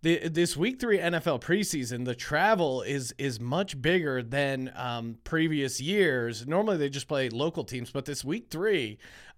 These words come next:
uh, there's a bunch of longer than average travel, and I think that's having an impact,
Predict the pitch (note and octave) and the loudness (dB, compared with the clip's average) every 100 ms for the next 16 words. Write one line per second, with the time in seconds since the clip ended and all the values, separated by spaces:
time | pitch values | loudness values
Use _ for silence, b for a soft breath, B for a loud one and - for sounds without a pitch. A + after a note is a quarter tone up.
0 | C#3 C#3 C3+ C3 C3+ - E3+ F#3+ F3+ C#3+ | 2 4 4 0 -2 2 2 2 0 0
1 | B2 C#3+ F3 E3 D3 D3 C#3+ C#3 A#2+ - | 2 4 4 2 0 2 0 -2 -6 -2
2 | D#3 D#3+ C#3 A#2 B2+ F3 F3 D3 - D3+ | 2 2 2 -4 -4 -4 -2 -2 0 -2
3 | D3 C3 B2 C#3+ C3 C#3 C3+ - | -2 -4 -6 -8 -4 -4 -4 -8